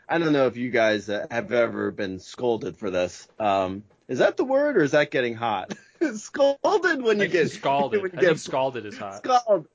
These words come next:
Speaker 1: that's scalded, but scolded is getting yelled at.
Speaker 2: Right.
Speaker 1: So if you ever gotten, like, uh, told, like, you can't do a wash when it's, like, a, a half load, like, you have to wait till it's, like, there's enough stuff to put in there.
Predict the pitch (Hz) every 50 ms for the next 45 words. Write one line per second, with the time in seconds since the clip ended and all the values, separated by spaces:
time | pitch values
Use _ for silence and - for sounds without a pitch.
0 | _ _ _ - - 349 415 - _ - _ - 240 208 214 214 214 226 214 220
1 | 226 220 190 - _ _ _ - - 170 135 - 175 160 - - - - 226 220
2 | 220 220 214 190 185 156 123 113 110 107 - 143 147 139 - 185 165 156 147 143
3 | 139 139 139 135 120 117 110 98 95 95 - - 113 110 107 101 - 220 220 214
4 | - - 240 220 233 294 359 370 370 _ - - 269 262 254 247 240 226 208 185
5 | 180 165 - - 170 160 156 151 147 143 - - 196 202 202 202 202 190 165 165
6 | 151 147 135 147 175 156 - - 226 226 226 220 - - 220 196 170 156 143 139
7 | 139 143 156 175 185 175 - - - - - 156 147 143 139 135 131 117 - -
8 | 135 120 120 110 - - _ _ - 123 113 113 113 - 110 110 113 113 110 -
9 | - 151 143 139 143 143 - 127 120 127 123 139 170 180 131 131 120 107 120 139
10 | 139 135 - 139 123 131 135 143 139 - - 147 139 123 113 - - 120 107 104
11 | 104 - _ - 117 120 117 107 120 123 131 131 135 - - - 127 127 - -
12 | 160 - 180 185 196 202 202 214 226 226 220 214